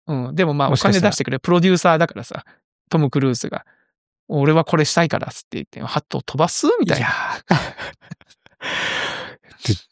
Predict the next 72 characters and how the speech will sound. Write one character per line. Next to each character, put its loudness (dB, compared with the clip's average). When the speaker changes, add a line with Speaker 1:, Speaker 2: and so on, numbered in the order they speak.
Speaker 1:
「飛 6
ば 4
し 2
ま 6
す？」 6
Speaker 2:
い 6
や、 6
俺、 2
Speaker 1:
み -2
た -8
い -10
な。 -8
Speaker 2:
あ -16
ー、 -6
で -2
も 0
鳩、 2
Speaker 1:
う -4
ん、 -10
だ 0
っ -4
て 0
僕 -2
正 0
直、 -2
映 2
画 0
館 2
で -2
見 0
た 2
時 -4
に、 -4
鳩 0
飛 0
ん 0
だ -2
時 -6
笑 -2
っ -20
ち -4
ゃ 2
い 0
ま 2
し 0
た 0
か -2
ら -8
ね。 -10
「鳩 4
飛 4
ん 0
で 4
る 4
や 4
ん」 -8
み -10
た -6
い -10
な。 -10
「鳩 0
飛 2
ば 4
し -8
て 0
る -2
や -6
ん」 -6
み -8
た -10
い -12
な。 -20